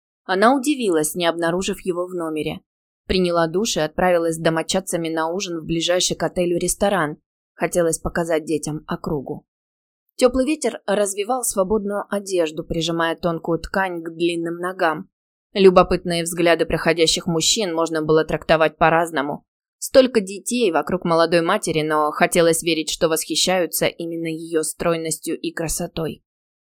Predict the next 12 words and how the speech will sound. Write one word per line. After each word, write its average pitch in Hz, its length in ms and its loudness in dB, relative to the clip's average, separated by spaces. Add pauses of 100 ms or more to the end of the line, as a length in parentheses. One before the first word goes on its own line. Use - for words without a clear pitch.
(140)
Нина 185 380 0
раздаривала 170 640 0
улыбки 170 400 -6
направо-налево, 160 960 0 (300)
внезапно 220 480 0
поймав 185 380 0
себя 180 240 0
на 175 100 2
мысли, 175 360 0
что 170 360 0
совершенно 233 540 -2
забыла 190 580 0